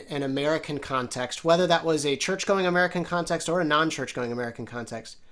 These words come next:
the picture of God that we have painted is not always necessarily a, like, completely ugly picture. There are pieces that maybe, like, might, you know, grab you or hook you or draw you, but it, like, the,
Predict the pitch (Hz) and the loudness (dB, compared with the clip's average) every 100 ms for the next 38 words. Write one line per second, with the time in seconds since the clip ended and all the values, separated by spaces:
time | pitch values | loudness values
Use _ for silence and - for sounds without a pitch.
0 | - - - - - 165 - - 226 - | -20 -20 -20 -14 -4 -4 -4 -8 -4 2
1 | 226 185 - 165 156 147 143 139 160 143 | 4 4 4 4 6 2 0 -2 -2 -2
2 | - 160 156 147 135 123 117 _ _ _ | -4 -2 -2 -2 -2 -2 -6 _ _ _
3 | _ _ - 175 156 - - 185 254 339 | _ _ 0 2 2 -2 -6 0 4 8
4 | 294 214 180 180 170 170 - 165 160 147 | 8 8 4 2 2 0 2 4 4 2
5 | 139 156 147 123 - - _ - 180 160 | 0 0 0 -2 -8 -20 _ -4 -2 0
6 | 202 240 190 156 151 135 127 - 110 - | 4 4 4 0 0 0 -2 -4 -8 -8
7 | 117 127 - - 190 226 - - _ - | -10 -14 -14 2 6 8 6 -2 _ -20
8 | - - 262 - 165 127 131 - 147 139 | -8 0 2 4 2 0 -2 -2 0 0
9 | 170 151 147 143 135 131 139 143 135 - | 0 0 2 0 0 -2 0 0 0 -2
10 | 143 127 117 139 139 143 151 139 120 160 | -4 -2 -2 2 4 2 0 0 -2 -6
11 | - 156 147 120 127 139 147 131 117 117 | -4 -2 0 -2 0 2 2 0 -4 -8
12 | - - - - - 170 180 - _ _ | -14 -20 -20 -16 0 2 2 0 _ _
13 | _ - 151 165 143 143 170 | _ -4 2 2 2 2 2